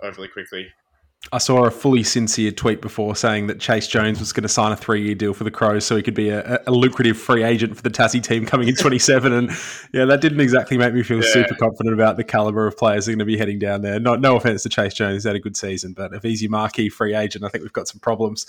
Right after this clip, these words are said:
Speaker 1: Yeah.
Speaker 2: Um, <laughs> Bandit, uh, before we get into all things, uh, to do with trades and, and rookies and up and down grades and stuff, I just wanna find out how you went, um, for the week and where you're sitting for the season. Uh, my team was two thousand two hundred and forty-two,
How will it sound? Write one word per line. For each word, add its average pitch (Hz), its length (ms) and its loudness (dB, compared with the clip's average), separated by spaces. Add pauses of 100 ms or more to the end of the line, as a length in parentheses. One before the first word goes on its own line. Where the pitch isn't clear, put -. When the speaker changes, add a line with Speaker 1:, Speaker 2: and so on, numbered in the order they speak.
(100)
Speaker 1:
Yeah. 113 280 0
Speaker 2:
Um, 123 440 2 (140)
<laughs> - 140 -16
Bandit, 175 720 2 (340)
uh, 147 140 6
before 143 220 0
we 170 80 4
get 151 120 4
into 123 540 4
all 120 240 0
things, 113 560 -2
uh, 113 160 4
to 110 100 -6
do 113 140 0
with 104 100 -4
trades 120 540 2
and, 101 200 -4
and 104 300 -6
rookies 110 480 -2
and 98 280 -4
up - 160 -4
and 107 100 -4
down 113 240 0
grades 113 260 2
and 110 60 -8
stuff, 107 240 -2
I 123 40 -2
just 147 140 -2
wanna 151 100 0
find 113 300 0
out 107 200 -2 (580)
how 120 100 0
you 113 320 -2
went, 123 360 -2 (140)
um, 117 320 0
for 123 280 0
the 113 80 -2
week 135 320 2
and 110 120 -2
where 117 100 2
you're 113 60 0
sitting 113 260 -4
for 117 100 -12
the 110 80 -4
season. 117 500 0
Uh, 113 140 0
my 123 180 2
team 113 240 0
was 107 220 -2
two - 200 -2
thousand 110 300 2
two - 100 -10
hundred 107 120 -2
and 98 120 -6
forty-two, 101 600 -2